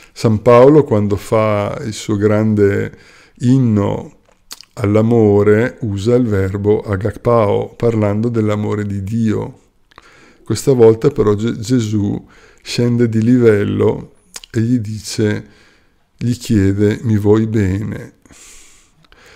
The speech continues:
E Pietro se ne accorge di questo cambiamento e si contristò e divenne triste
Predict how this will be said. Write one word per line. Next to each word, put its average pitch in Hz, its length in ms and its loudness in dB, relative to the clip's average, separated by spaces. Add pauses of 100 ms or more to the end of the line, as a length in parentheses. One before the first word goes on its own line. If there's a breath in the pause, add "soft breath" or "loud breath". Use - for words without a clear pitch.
(320 soft breath)
E 151 140 -4
Pietro 147 380 0
se 135 180 -4
ne 120 100 -2
accorge 107 1000 -2 (140)
di 104 120 -10
questo 98 340 -8
cambiamento 104 1000 -4
e 117 180 0
si 113 200 -6
contristò 120 1040 -4 (760 soft breath)
e - 120 -6
divenne 123 480 2
triste 117 840 -4